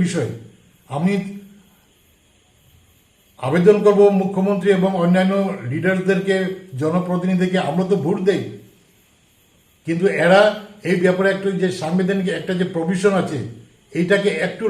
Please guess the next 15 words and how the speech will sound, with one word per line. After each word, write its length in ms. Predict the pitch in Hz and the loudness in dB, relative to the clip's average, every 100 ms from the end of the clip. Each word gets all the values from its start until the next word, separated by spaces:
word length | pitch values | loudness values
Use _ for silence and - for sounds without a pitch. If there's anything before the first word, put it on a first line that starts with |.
| 175 | 0
লক্ষ্য 240 | 180 190 185 | 0 0 0
রাখে 240 | 175 175 185 180 - - 123 | 0 0 -2 -4 -12 -18 -6
যেন 120 | 151 151 151 | -4 -2 -2
আমাদের 300 | 175 175 185 165 | 0 0 0 0
যে, 100 | 170 156 - - - _ 135 | -2 -2 -8 -18 -20 _ -10
এ, 20 | 131 123 117 110 110 131 | -6 -6 -4 -6 -6 -10
এই 60 | 151 | -6
যে 60 | 156 131 | -4 0
দাবি 220 | 147 156 170 165 | 0 0 2 4
দেওয়া 180 | 165 160 151 | 4 4 0
যেগুলো 240 | 151 165 147 | 0 0 0
আছে, 220 | 147 175 139 - - - _ _ _ - - - - | -2 -2 -2 -4 -12 -20 _ _ _ -20 -20 -20 -8
ওই 80 | 156 156 139 - - - - 131 | -6 -6 -6 -6 -6 -10 -8 0
নাইনটি 260 | 175 175 196 | 0 2 4
নাইন, 160 | 196 | 4